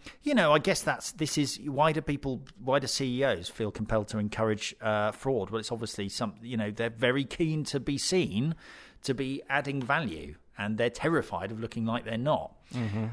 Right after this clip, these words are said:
Speaker 1: Um, which I think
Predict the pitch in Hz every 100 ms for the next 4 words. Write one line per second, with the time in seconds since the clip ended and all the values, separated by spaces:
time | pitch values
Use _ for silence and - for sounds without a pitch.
0 | 117 127 131 131 123 - - - - -
1 | _ - 165 180 - _ _ - - 226
2 | 120